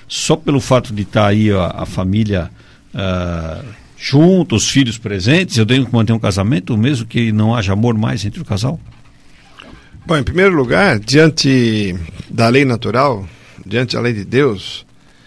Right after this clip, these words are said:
Speaker 2: nós não temos que fazer nada por obrigação, né? Não temos que fazer nada porque temos que fazer alguma coisa, né? Nós temos que fazer porque queremos, temos que fazer porque sentimos, temos que fazer porque amamos.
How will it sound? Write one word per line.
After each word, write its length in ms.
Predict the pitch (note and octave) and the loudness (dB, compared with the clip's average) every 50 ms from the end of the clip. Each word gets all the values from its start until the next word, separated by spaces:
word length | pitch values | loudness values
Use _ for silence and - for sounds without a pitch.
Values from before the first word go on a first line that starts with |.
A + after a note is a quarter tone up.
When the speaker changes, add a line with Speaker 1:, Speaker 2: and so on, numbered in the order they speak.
| - - - - | -20 -20 -18 -10
Speaker 2:
nós 420 | - - A2+ B2 C3 C#3 D3 C3 | -6 -2 0 2 2 2 2 2
não 380 | C3+ D3+ D#3+ D#3 D3+ C#3 C3 A#2 | 0 0 0 0 2 0 0 -2
temos 420 | G#2 A#2+ D3 D#3 F3 F3 E3 C#3 | -2 0 2 2 2 2 0 -4
que 120 | - - B2+ | -6 -10 -6
fazer 320 | - C3 C3 A#2+ D3+ E3 | -4 -4 -2 0 0 0
nada 300 | D3+ C#3+ D#3 D3+ B2 A#2 - | 0 0 0 -2 -2 -6 -8
por 160 | - A2+ G#2+ | -6 -6 -6
obrigação, 500 | G2+ F#2+ G2 G2 G2+ F2+ F2+ - - G#2+ - - - - B2+ - - - - - - | -6 -6 -8 -8 -8 -10 -10 -10 -12 -14 -14 -18 -20 -20 -20 -20 -20 -20 -20 -20 -16
né? 240 | - A2+ G#2+ B2 C3+ C#3+ C#3 | -12 -8 -8 -6 -6 -8 -8
Não 140 | - A#2 G#2+ | -8 -8 -6
temos 260 | A2 B2 B2+ C3 - | -4 -4 -4 -4 -4
que 120 | - - | -8 -8
fazer 340 | - - C3 B2+ A2+ B2 A2+ | -4 -4 -2 -2 -2 -2 -2
nada 320 | A2 B2 C#3 D3 C#3 D3 | 0 0 0 0 0 -2
porque 640 | C#3+ - - C#3 C3 - - C3 C3+ C#3+ C#3+ C#3+ C3 G#2 | -4 -4 -4 -6 -6 -4 0 2 2 2 2 2 0 0
temos 320 | - C3 C#3+ C3 A#2 A#2 A2+ | 0 0 0 0 -2 -8 -14
que 80 | A2 | -16
fazer 340 | A#2 - A2 G2 F2 F#2+ G2 | -16 -16 -16 -14 -12 -12 -12
alguma 240 | G2 F#2+ - - D#2+ | -12 -12 -12 -16 -18
coisa, 360 | - - - - F#2+ - - - | -18 -18 -20 -20 -20 -20 -20 -16
né? 220 | - - - C3 - - - - - - - - - - - - | -12 -12 -12 -12 -12 -16 -20 -20 -20 -20 -20 -20 -20 -20 -16 -6
Nós 200 | - C3 B2+ A#2 | -2 0 0 0
temos 240 | - E3 E3+ F3 C3+ | 2 2 2 2 0
que 100 | - - | -2 -4
fazer 320 | B2+ C#3 C3 A2+ A2 D#3 - | -2 0 0 2 2 0 -2
porque 240 | - - - - | -2 -4 -8 -10
queremos, 760 | F3 - - E3+ C3+ C3+ C3+ B2+ A2 G2+ G2 - - - - - _ _ - | -6 -2 0 2 4 4 4 2 0 -2 -6 -10 -14 -16 -18 -20 _ _ -6
temos 200 | - A2+ A#2+ A2+ | -4 -4 -4 -4
que 140 | - - A2+ | -6 -10 -10
fazer 320 | - B2 A2 G2+ A2 C3 | -6 -6 -4 -2 -2 -2
porque 220 | B2 - - - A#2 | -4 -4 -6 -6 -6
sentimos, 760 | - - - G#2+ G2 - - - - - F2+ F2+ - - - - _ - - _ - | -6 -4 -6 -6 -6 -4 -2 -2 -2 -2 -4 -10 -14 -18 -20 -20 _ -20 -20 _ -4
temos 240 | - B2+ B2+ - | -2 0 0 -2
que 80 | - B2+ | -2 -4
fazer 320 | A2 - A2 G2+ G#2+ C3 | -4 -2 -2 -2 -2 -4
porque 260 | B2 - C3 A2 A2 A2+ | -4 -6 -8 -8 -6 -6
amamos. 560 | G2 F#2 G#2+ A2+ A2+ G#2 F#2+ - - - | -4 -2 -2 -2 -4 -4 -6 -10 -12 -16